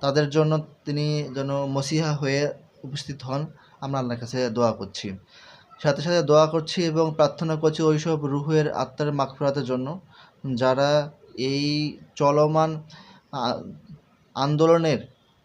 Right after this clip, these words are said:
আন্দোলনের অংশীদার হয়ে জীবনের শেষ রক্ত বিন্দুটুকু দিয়ে শাহাদা বরণ করে আমাদেরকে এই স্বাধীনতা এনে দিয়েছেন। আমরা ওইসব ভাই ও বোনদের স্মরণ করছি।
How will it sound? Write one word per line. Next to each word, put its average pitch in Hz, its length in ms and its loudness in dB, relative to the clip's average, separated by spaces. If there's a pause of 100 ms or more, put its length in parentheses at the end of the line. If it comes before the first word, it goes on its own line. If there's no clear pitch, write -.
(460)
আন্দোলনের 151 440 2
অংশীদার 147 580 2
হয়ে 143 380 0 (340)
জীবনের 143 300 -2
শেষ 151 280 -2
রক্ত 139 260 0
বিন্দুটুকু 143 680 -2
দিয়ে 131 200 -2
শাহাদা 135 300 -4
বরণ 135 360 -4
করে 135 300 -2 (340)
আমাদেরকে 135 640 -4
এই 143 100 -2
স্বাধীনতা 131 480 -2
এনে 123 240 0
দিয়েছেন। 104 460 -6 (560)
আমরা 147 500 -2 (260)
ওইসব 139 400 -4 (560)
ভাই 135 300 -4
ও 139 100 0
বোনদের 131 360 -4
স্মরণ 113 300 -6
করছি। 101 460 -10